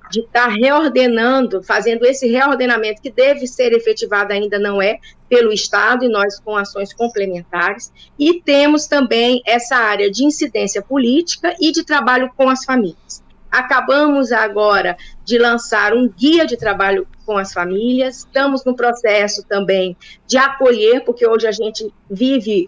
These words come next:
um, um momento onde as configurações familiares são diversas, as vulnerabilidades são diversas, as privações são diversas,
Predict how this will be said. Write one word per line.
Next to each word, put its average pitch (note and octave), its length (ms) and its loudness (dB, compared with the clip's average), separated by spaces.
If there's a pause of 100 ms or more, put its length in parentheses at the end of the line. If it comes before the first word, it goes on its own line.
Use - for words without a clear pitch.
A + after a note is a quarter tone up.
(140)
um, G#3+ 320 2
um G#3+ 100 0
momento G#3 640 0 (420)
onde A3 160 2
as A3 140 -2
configurações A#3 920 0
familiares G3 640 0
são G#3 200 -2
diversas, G3+ 640 0
as G#3 40 -10
vulnerabilidades G#3+ 1160 0
são A#3 160 0
diversas, G3 640 0
as G#3+ 160 -2
privações C4 640 -2
são A#3 120 -2
diversas, G3 540 -4